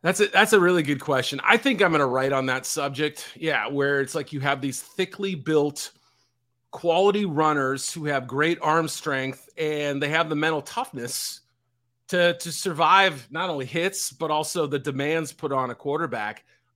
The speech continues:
It's all there. You just gotta kind of fine tune it. You guys remember watching Hurts at Alabama as a freshman. Did anybody think this was gonna be an N F L quarterback? I'm sorry, maybe as a running back. That's what I saw. It was a,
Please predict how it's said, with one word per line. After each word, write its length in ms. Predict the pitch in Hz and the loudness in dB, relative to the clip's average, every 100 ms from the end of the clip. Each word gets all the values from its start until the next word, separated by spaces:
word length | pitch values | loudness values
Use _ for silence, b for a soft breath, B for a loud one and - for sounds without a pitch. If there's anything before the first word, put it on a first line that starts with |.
| - | -6
It's 140 | 180 | -6
all 380 | - 190 208 214 | 2 4 6 6
there. 240 | 202 165 | 4 2
You 200 | 113 147 | -2 -8
just 240 | 143 208 - | -6 -6 -4
gotta 180 | 180 180 | -6 -4
kind 220 | 190 170 | 0 0
of 100 | 139 _ | -2 _
fine 380 | 165 185 202 196 | -6 -2 -2 -4
tune 260 | - 214 165 | -4 -2 -2
it. 160 | - b b b _ - | -4 b b b _ -8
You 100 | 302 | 0
guys 240 | 202 135 | 0 0
remember 320 | 143 139 135 | -2 -2 -2
watching 360 | 127 131 135 117 | -2 -4 -4 -8
Hurts 280 | 123 139 131 | -6 -6 -6
at 60 | |
Alabama 560 | 127 127 117 127 147 165 | -4 -4 -2 -2 0 -2
as 180 | 139 120 | -2 -6
a 40 | |
freshman. 380 | - 139 - 113 | -4 -4 -4 -8
Did 160 | 127 - | -10 -2
anybody 560 | 185 208 226 180 175 165 | 2 4 4 4 4 2
think 320 | - 175 151 | -4 -8 -6
this 160 | 151 156 | -8 -8
was 100 | 139 | -6
gonna 200 | 147 135 | -4 -2
be 100 | 139 | -2
an 80 | |
N 160 | 131 131 | -4 -6
F 100 | 127 | -6
L 120 | 131 | -8
quarterback? 420 | - 135 117 110 101 | -4 -6 -4 -8 -4
I'm 100 | 185 | -4
sorry, 380 | - 208 156 143 | 0 0 2 0
maybe 260 | 147 160 | 0 0
as 100 | 170 | 0
a 60 | 147 | 0
running 340 | 135 139 156 | 0 0 0
back. 240 | 123 110 - | -2 -6 -6
That's 220 | 139 - | -8 -4
what 80 | 175 | -4
I 80 | 170 | -2
saw. 280 | - 185 117 | 0 -2 -2
It 20 | |
was 80 | |
a, 100 | 104 | -6